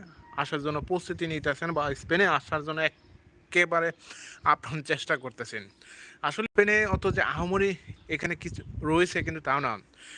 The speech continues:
এখন হয়তো পারে অনেকেই বলবে, "ভাই, আপনারা রয়েছেন কেন? আপনার তো কোনো সমস্যা হতেছে না, বা আপনাদের তো সমস্যা না হওয়ার কারণে তো আপনারা আছেন, বা শুধু শুধু আমাদেরকে হতাশা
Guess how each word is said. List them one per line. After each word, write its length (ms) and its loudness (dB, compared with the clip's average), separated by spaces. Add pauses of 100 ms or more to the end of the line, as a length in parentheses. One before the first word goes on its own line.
(140)
এখন 180 8
হয়তো 180 0
পারে 200 2
অনেকেই 300 2
বলবে, 260 0
"ভাই, 100 6 (100)
আপনারা 200 0
রয়েছেন 320 0
কেন? 120 0 (680)
আপনার 200 -2
তো 120 -4
কোনো 100 -6 (100)
সমস্যা 320 -2
হতেছে 320 -6 (100)
না, 60 2 (140)
বা 80 2 (160)
আপনাদের 320 -4 (560)
তো 60 -4 (180)
সমস্যা 340 -12
না 120 -10
হওয়ার 240 -10
কারণে 320 -10
তো 60 0 (2500)
আপনারা 340 6
আছেন, 240 -4 (1200)
বা 100 8 (240)
শুধু 220 2
শুধু 200 4
আমাদেরকে 380 2 (220)
হতাশা 360 4